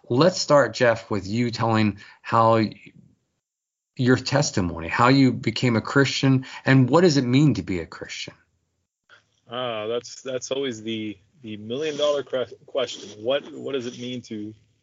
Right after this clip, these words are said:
Speaker 2: be a Christian? Well, um, to, to start off, uh, my, for my testimony, uh, I, I was born and raised Miami, Florida, uh, born to a, uh, a Catholic, uh, driven family. Now, uh,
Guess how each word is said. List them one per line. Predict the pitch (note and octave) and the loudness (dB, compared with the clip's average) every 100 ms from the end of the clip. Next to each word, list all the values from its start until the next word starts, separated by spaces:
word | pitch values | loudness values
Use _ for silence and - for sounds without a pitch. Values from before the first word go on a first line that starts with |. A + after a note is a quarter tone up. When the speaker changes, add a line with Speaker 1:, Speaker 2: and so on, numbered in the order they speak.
| _ _ - | _ _ -4
Speaker 2:
be | A#2 | -4
a | |
Christian? | - A2+ G#2+ A2+ G#2+ | -2 -6 -8 -12 -8
Well, | B2+ C3+ | -6 -4
um, | A#2 A2+ A2 - - - | -2 -4 -6 -16 -14 -2
to, | A#2+ A#2 - _ _ _ _ _ _ | 0 -2 -10 _ _ _ _ _ _
to | - | -6
start | - F#3 G3 | 0 4 6
off, | D3 C3 B2 | 8 6 4
uh, | B2+ B2 B2 C3 | -2 -4 -6 -8
my, | C3 _ | -18 _
for | A#2+ | -18
my | A#2 | -16
testimony, | A2+ D3+ B2+ A2+ G#2+ A2 A2+ | -14 -14 -14 -18 -18 -16 -12
uh, | |
I, | G#2+ G#2+ - - C2 C2 - _ - - - - | -12 -12 -14 -18 -14 -14 -14 _ -20 -20 -18 -8
I | |
was | A2+ G#2 | -8 -6
born | C3 D3 | -4 -4
and | C#3+ | -6
raised | C3+ C3 C3 A#2+ | -4 -4 -6 -10
Miami, | A2+ A2+ A#2+ A#2 - | -12 -10 -12 -14 -14
Florida, | A2+ A2 A2 A2 G#2+ G#2 - | -10 -10 -10 -12 -14 -16 -12
uh, | A#2+ A2 | -12 -10
born | A#2 A#2+ A#2 | -8 -8 -8
to | - A#2 | -10 -6
a, | G#2+ G#2 G#2+ | -4 -6 -10
uh, | G#2+ G#2 _ _ _ _ - | -16 -20 _ _ _ _ -20
a | |
Catholic, | - - B2+ C3 - B2+ A#2+ - _ _ | -20 -16 -12 -12 -6 -4 -4 -6 _ _
uh, | A#2+ A2 G#2+ A2 | -16 -14 -14 -8
driven | A2 B2 A2 | 0 0 0
family. | G#2+ A#2+ A2 G#2+ G2+ | -6 -6 -4 -6 -10
Now, | G#2+ G#2 G#2 G#2 - | -10 -10 -10 -12 -10
uh, | G#2+ G2+ G2+ | -8 -8 -8